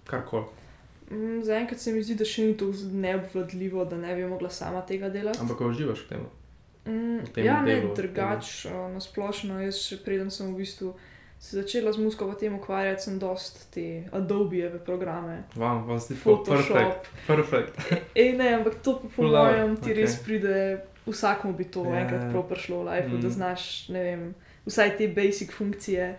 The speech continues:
Speaker 1: Ja.
Speaker 2: Photoshopa, Illustrator,
Speaker 1: Mhm.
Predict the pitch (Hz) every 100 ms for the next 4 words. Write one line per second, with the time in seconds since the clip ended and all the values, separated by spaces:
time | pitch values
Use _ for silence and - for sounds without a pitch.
0 | - 123 120 120 120 - 214 196 190 -
1 | 196 190 185 180 190 - - 185 180 180
2 | 175 175 -